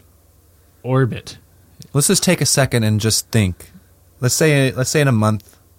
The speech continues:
Speaker 2: these telescopes have been viewing this thing.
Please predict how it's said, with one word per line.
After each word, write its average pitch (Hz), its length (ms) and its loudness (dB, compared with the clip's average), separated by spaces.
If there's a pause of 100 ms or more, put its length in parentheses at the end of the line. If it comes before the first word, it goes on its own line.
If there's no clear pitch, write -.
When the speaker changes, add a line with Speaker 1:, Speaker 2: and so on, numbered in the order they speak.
(340)
Speaker 2:
these 101 200 -2
telescopes 104 580 0
have 92 80 -4
been 92 300 -2 (140)
viewing 98 380 0
this 87 160 -6
thing. 85 280 -6